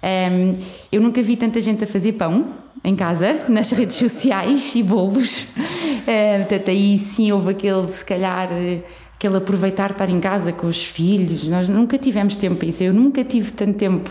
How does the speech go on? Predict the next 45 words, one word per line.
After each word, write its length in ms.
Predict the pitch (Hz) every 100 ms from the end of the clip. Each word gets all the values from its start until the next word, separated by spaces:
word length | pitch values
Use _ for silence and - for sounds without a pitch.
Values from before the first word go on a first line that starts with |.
| -
para 120 | 175
os 80 | 175
meus 240 | 180 175 -
filhos 480 | 185 190 196 233 233
como, 260 | 240 233
como 220 | 226 233 240
eu 40 |
tive. 320 | 226 220 170 170
Eu, 120 | 165
eu 80 | 190
não 80 | 196
estou 140 | 214
a 20 |
dizer 160 | 190 185
bem 160 | 180
da 100 | 170
pandemia, 480 | 175 165 160 170 170
obviamente, 600 | 143 147 135 143 156 151
foi, 380 | - 151 147 147 - - - - - - -
eh, 280 | 156 147 147
não 180 | 147 147
foi 160 | 156
bom, 160 | 131 143
como, 200 | 143 147
como 180 | 139 147
é 80 | 147
óbvio, 200 | 156 175
mas 280 | 185 - - - - - -
se 220 | - -
eu 60 | 220
pensar 320 | 226 226 220
bem 100 | 196
naqueles 380 | 190 196 196 180
dois 340 | 196 196 160
meses, 800 | 190 196 175 165 240 294 - - -
a 80 | 185
mim 640 | 196 214 240 247 247 247 - - - - - -
não 120 | 208
me 60 | 220
afetaram 420 | 226 220 214 208
muito, 500 | 208 185 175 - - -
eh, 120 | 175 180
psicologicamente. 920 | - 196 190 180 180 180 170 170 175
Eu 60 |
tive 400 | 190 214 202 190